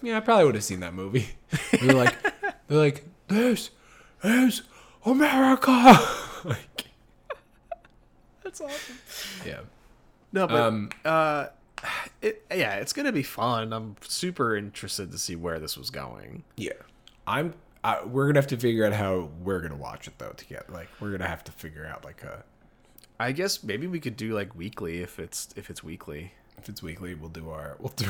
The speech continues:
Speaker 1: <laughs> ours.
Speaker 2: We could do, like, our immediate, maybe, like, immediate, like, "Oh my God, that was crazy. What the fuck?" And then, like, after we watch it all, just do, like, a retrospective watch and, like, actually kinda sit on it.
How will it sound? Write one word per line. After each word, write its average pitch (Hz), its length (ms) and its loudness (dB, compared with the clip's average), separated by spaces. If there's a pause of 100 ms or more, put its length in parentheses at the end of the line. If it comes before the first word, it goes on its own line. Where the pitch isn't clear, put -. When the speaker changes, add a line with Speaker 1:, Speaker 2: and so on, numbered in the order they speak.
(120)
Speaker 1:
<laughs> - 100 -8
ours. - 440 -4
Speaker 2:
We 131 80 2
could 127 120 2
do, 135 160 4
like, 131 180 4
our 123 180 6
immediate, 117 520 -2
maybe, 110 180 -4
like, 110 140 -4
immediate, 104 500 -4
like, - 160 -6
"Oh 190 140 0
my 180 120 0
God, 170 280 0
that 175 100 0
was 170 140 -4
crazy. 165 340 0
What 151 160 -4
the - 60 -20
fuck?" 156 320 2
And 113 100 -4
then, 110 140 -6
like, 98 180 -4
after 95 340 -4
we 95 140 -6
watch 87 320 -6
it 90 80 -8
all, 87 300 -4
just 98 200 -14
do, 90 120 -10
like, 87 100 -8
a 90 100 -8
retrospective 82 840 -10
watch 85 360 -12
and, 90 120 -12
like, 78 180 -14
actually - 440 -12
kinda 85 260 -10
sit 87 260 -8
on 85 200 -10
it. 90 180 -12